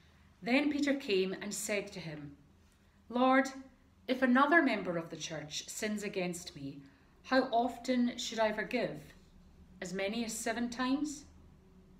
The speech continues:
Jesus said to him, "Not even seven times, but I tell you, seventy-seven times." The parable of the unforgiving servant. For this reason, the kingdom of heaven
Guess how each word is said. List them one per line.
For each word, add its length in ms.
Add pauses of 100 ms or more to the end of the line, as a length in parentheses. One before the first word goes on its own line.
(160)
Jesus 360
said 260
to 80
him, 340 (420)
"Not 380 (140)
even 340
seven 400
times, 540 (720)
but 100
I 100
tell 380
you, 280 (180)
seventy-seven 1040
times." 580 (1400)
The 100
parable 600
of 180
the 80
unforgiving 600
servant. 640 (1500)
For 120
this 320
reason, 600 (180)
the 80
kingdom 400
of 100
heaven 500